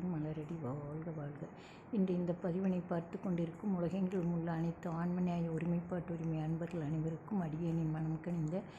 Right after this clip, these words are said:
வணக்கங்கள், நன்றிகள், வாழ்த்துக்கள். இப்போது நாம் திருவருட்பா உரைநடை பகுதியில் வள்ளற் பெருமான் அருளிய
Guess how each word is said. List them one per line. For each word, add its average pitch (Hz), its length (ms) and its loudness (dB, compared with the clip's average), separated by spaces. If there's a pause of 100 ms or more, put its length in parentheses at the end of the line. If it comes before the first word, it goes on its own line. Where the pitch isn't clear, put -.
(560)
வணக்கங்கள், 165 580 2
நன்றிகள், 156 560 2 (120)
வாழ்த்துக்கள். 151 580 -6 (600)
இப்போது 185 360 2
நாம் 175 640 -2 (760)
திருவருட்பா 190 540 4
உரைநடை 180 580 4
பகுதியில் 170 540 0
வள்ளற் 185 380 2
பெருமான் 175 440 0 (100)
அருளிய 170 500 0